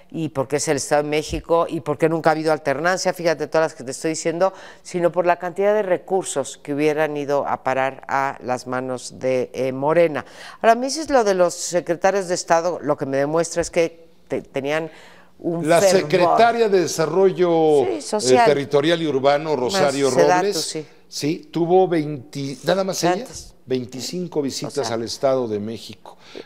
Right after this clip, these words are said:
Speaker 2: Eh, Aurelio Nuño de Secretaría de Educación habría tenido
Speaker 1: Todos.
Speaker 2: dieciocho. No, no tengo las cifras, eh, en la
Speaker 1: Sí,
Speaker 2: cabeza,
Speaker 1: pero
Speaker 2: pero,
Speaker 1: todos
Speaker 2: pero por
Speaker 1: pasaron.
Speaker 2: ahí, ¿eh?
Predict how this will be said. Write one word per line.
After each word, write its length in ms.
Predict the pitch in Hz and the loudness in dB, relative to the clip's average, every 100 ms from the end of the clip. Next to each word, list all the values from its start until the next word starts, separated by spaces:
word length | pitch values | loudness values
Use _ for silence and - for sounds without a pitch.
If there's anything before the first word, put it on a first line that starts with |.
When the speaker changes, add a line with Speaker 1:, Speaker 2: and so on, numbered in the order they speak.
| - | -6
Speaker 2:
Eh, 300 | 123 123 120 - | 0 2 0 -2
Aurelio 400 | 123 123 127 117 | -2 0 0 0
Nuño 260 | 117 123 117 | -2 -4 -4
de 140 | 107 | -4
Secretaría 640 | - 104 - 110 92 110 | -6 -8 -8 -8 -6 -2
de 60 | 113 | -2
Educación 600 | 107 95 - 123 131 135 | -2 -6 -6 -2 -2 -4
habría 220 | 110 240 | -2 0
tenido 260 | 247 247 190 | 0 0 0
Speaker 1:
Todos. 100 | 143 | 0
Speaker 2:
dieciocho. 640 | 107 92 120 131 131 139 127 | -2 -4 -4 -4 -4 -4 -4
No, 120 | 170 | -2
no 180 | 185 180 | -2 2
tengo 180 | 220 202 | 2 2
las 120 | 139 | 0
cifras, 280 | 170 143 123 | -2 -4 -2
eh, 400 | 123 107 98 104 | -2 0 0 -2
en 80 | |
la 60 | 101 | -2
Speaker 1:
Sí, 60 | 277 | 0
Speaker 2:
cabeza, 400 | - 233 214 196 | 2 2 2 -2
Speaker 1:
pero 200 | 101 95 | -6 -6
Speaker 2:
pero, 20 | - | -4
Speaker 1:
todos 160 | 240 233 | -2 2
Speaker 2:
pero 180 | 170 170 | 2 4
por 120 | 196 | 4
Speaker 1:
pasaron. 160 | 233 165 | 4 2
Speaker 2:
ahí, 60 | 160 | -2
¿eh? 140 | 233 | -6